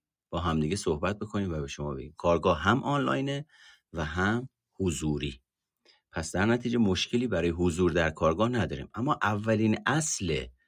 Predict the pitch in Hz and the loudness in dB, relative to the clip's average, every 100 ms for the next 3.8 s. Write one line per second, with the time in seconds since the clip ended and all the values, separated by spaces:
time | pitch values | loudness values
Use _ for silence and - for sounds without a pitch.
0 | _ _ - 95 101 101 - 98 90 110 | _ _ 0 4 4 4 -2 -2 2 2
1 | 107 82 90 117 - 135 147 - 135 110 | 4 4 4 2 2 0 0 -2 -2 4
2 | 104 107 110 - 113 131 160 139 127 143 | 6 6 6 6 6 8 6 6 4 2
3 | 120 95 - 98 78 76 - 65 | 4 2 2 0 0 -4 -8 -12